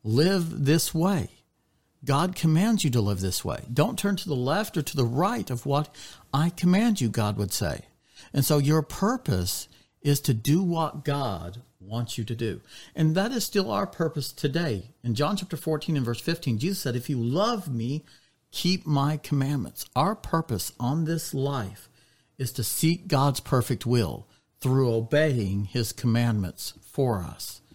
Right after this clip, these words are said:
In Joshua chapter one, verses seven through nine, the Bible says, "Only be strong and very courageous," speaking to Joshua, "that you may observe to do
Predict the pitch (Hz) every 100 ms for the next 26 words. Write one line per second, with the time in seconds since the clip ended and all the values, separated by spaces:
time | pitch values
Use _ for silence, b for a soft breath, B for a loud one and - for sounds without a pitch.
0 | b b b b - 165 170 156 139 -
1 | _ _ _ B B B B 123 131 160
2 | 196 190 156 147 147 135 117 117 104 113
3 | - 117 139 131 139 131 113 113 104 90
4 | 104 135 143 - 104 - 131 175 226 196
5 | 196 - 175 160 117 101 98 127 143 147
6 | - 123 120 117 98 - - - b b
7 | b b - - 143 185 185 160 139 113
8 | 110 - - - B B 123 120 160 170
9 | 160 135 127 151 170 143 123 127 117